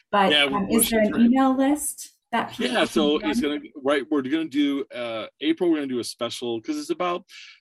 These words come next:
Speaker 2: the, you know, the book is a life coaching book. It has tons of exercises, but it literally is about the Today Show episode where my mother and I proved that there was life after death. So especially given the last two years, 'cause we, we've been inundated with so much grief and so much death,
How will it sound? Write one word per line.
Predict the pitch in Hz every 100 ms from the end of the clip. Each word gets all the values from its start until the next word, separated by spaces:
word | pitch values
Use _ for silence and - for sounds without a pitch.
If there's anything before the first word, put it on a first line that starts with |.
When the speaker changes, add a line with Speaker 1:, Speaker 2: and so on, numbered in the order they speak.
| -
Speaker 2:
the, | 127 123 -
you | 147
know, |
the | 127 135
book | 196
is | 170
a |
life | 127 123 117
coaching | 127 117 123
book. | 110 107 117
It |
has | 98
tons | - 123 117
of | 104
exercises, | 98 - 98 98 98 92 107
but | 90 107
it | 98
literally | 117 123 127 117
is | 104
about | 90 101 98 -
the | 107 101 98 95 - _
Today | 127 117
Show | 110 117 95
episode | 92 107 110 104
where | 95 95 92
my | 95
mother | 104 104 101
and |
I | 92 92
proved | - 113 98 90
that | 90
there | -
was | 98
life | 90 87 -
after | 80 87
death. | 82 71 53 - - _ - -
So | - - 117 110
especially | 107 - 143 - 113
given | 110
the | 104
last | 98 98
two | -
years, | 101 95 95
'cause | 98 92
we, | 101 -
we've | - 104
been | 101 95
inundated | 117 113 98 95
with | 90
so | - 113
much | 104 -
grief | - 101 98 90
and | 92
so | 92 110
much | 101 -
death, | - 92 90